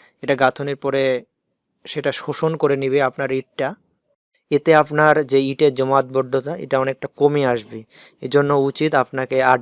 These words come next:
ঘন্টা পানিতে ভিজাতে হবে ইটগুলোকে এবং দু ঘন্টাও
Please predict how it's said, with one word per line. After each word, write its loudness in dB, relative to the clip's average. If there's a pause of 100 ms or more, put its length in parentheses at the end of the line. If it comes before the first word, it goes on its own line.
ঘন্টা -2
পানিতে -2
ভিজাতে -2
হবে -6
ইটগুলোকে -8
এবং -4 (160)
দু -2
ঘন্টাও -4